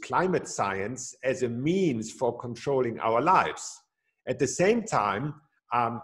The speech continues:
climate activists like Friday for Future will say about Trump that he's bringing in his profit interests and, um, the interest of the coal industry, the, the value of profit,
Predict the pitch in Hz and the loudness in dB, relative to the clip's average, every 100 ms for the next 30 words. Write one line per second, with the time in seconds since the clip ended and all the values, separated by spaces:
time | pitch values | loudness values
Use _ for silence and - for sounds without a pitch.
0 | - 143 147 135 - 170 - - 110 90 | -4 0 2 0 0 0 0 -2 0 0
1 | 117 - - 113 107 - 139 131 120 120 | -2 -10 -6 -4 -4 -4 0 2 0 -2
2 | 110 - 214 226 - 85 82 - 151 - | -8 -4 -6 -4 -4 -4 -4 0 0 0
3 | - 151 123 110 98 - 202 240 202 - | -4 -2 -2 -2 -6 -4 -2 -2 -4 -12
4 | _ _ _ _ 131 117 - 202 190 - | _ _ _ _ -2 -2 -2 -2 -2 -2
5 | 160 147 139 110 147 120 131 127 - 175 | 0 0 -2 -2 -2 -2 -6 -8 -2 2
6 | 190 156 127 110 107 - 120 127 - - | 4 2 0 -4 -6 -2 0 0 -6 -14
7 | - 127 131 120 117 - 117 120 110 117 | -8 -2 -2 -2 -6 -10 0 2 2 -2
8 | 135 139 - 127 - 113 - - 151 196 | -4 -6 -4 -4 -4 -6 -6 -2 6 6
9 | 202 110 98 104 - 92 101 135 - _ | 6 2 -2 -6 -4 -4 -4 -6 -12 _
10 | _ _ - 120 107 120 117 107 139 175 | _ _ -4 -2 -2 -6 -6 0 4 6
11 | 151 131 117 - 208 233 - 92 92 | 6 4 2 2 4 4 4 -2 -4